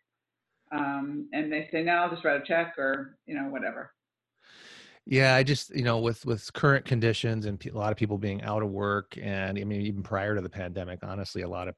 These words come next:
Speaker 2: there are, uh, that the population that can't even afford to fix their car. So what are ways or strategies that a contractor can make things affordable? And I think as an industry, I think we're guilty of only offering financing on brand new systems. And I always <laughs> try to get the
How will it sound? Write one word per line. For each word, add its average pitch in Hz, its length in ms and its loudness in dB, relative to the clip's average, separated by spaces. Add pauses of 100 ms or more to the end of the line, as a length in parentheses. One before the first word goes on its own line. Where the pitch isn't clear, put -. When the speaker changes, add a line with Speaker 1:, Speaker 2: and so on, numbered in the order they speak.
(100)
Speaker 2:
there 113 140 4
are, 117 280 4
uh, - 100 -10
that 107 160 -4
the 110 60 -12
population 110 580 -2
that 98 120 -6
can't 101 220 -6
even 98 200 -6
afford 98 280 -4
to 95 60 -4
fix - 260 -6
their 92 120 -8
car. 110 440 2
So 95 240 -2
what 107 180 0
are 110 100 2
ways 101 460 -2
or 95 80 -6
strategies 98 560 -6
that 95 120 -6
a 95 40 -6
contractor 98 520 -8
can 92 200 -12
make 117 180 -4
things 92 240 -10
affordable? 90 520 -4
And 92 80 -8
I 92 180 -8
think 92 220 -10 (960)
as 135 140 6
an 123 100 4
industry, 139 440 4
I 110 40 0
think 127 200 2
we're 110 100 2
guilty 120 460 0
of 101 280 0 (160)
only 120 200 0
offering 110 400 -2
financing 110 720 -4
on 101 140 -6
brand 110 300 -4
new 104 80 -4
systems. 92 560 -8
And 98 100 -8
I 98 40 -6
always 104 300 -6
<laughs> - 40 -20
try 165 240 2
to 175 100 2
get 190 160 0
the 151 180 -6